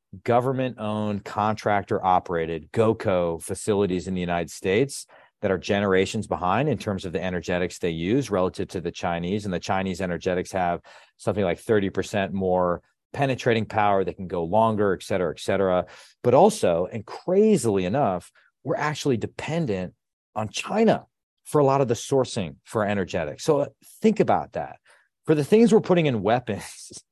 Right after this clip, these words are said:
<laughs> that will potentially be used in a war with China in the future, we're actually dependent on the Chinese for those things. It makes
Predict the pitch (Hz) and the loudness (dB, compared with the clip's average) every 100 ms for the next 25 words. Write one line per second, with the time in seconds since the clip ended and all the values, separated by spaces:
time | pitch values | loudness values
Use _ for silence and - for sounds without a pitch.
0 | _ - - - 147 156 139 165 190 180 | _ -20 -12 2 4 4 2 2 4 4
1 | 123 104 135 151 127 110 92 92 156 190 | 4 2 4 4 2 -4 -4 2 4 6
2 | 139 - 101 95 92 - 127 - 82 - | 2 0 -2 0 -4 -4 -6 -2 -4 -4
3 | - _ _ _ - 156 147 151 131 160 | -14 _ _ _ -2 0 4 4 4 2
4 | 165 139 120 117 - 127 117 123 104 - | 2 2 2 -2 -2 -2 0 0 -2 -4
5 | - 117 110 95 107 92 - 117 95 73 | -4 0 2 2 -2 -2 -6 -6 -6 -6
6 | 107 110 104 | -6 -6 -6